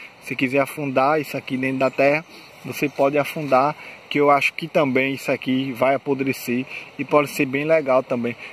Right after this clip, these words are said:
o desenvolvimento. Então veja bem, nós estamos aqui com essa planta.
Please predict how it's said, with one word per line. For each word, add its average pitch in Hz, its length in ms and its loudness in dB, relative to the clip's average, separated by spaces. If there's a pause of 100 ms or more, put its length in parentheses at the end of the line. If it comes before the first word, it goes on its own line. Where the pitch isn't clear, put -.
(140)
o 127 120 2
desenvolvimento. 135 1000 0 (680)
Então 135 180 2
veja 151 300 2
bem, 113 220 -4
nós 131 240 -4
estamos 135 420 -2
aqui 131 240 -2
com 143 100 -2
essa 117 200 -4
planta. 143 320 -4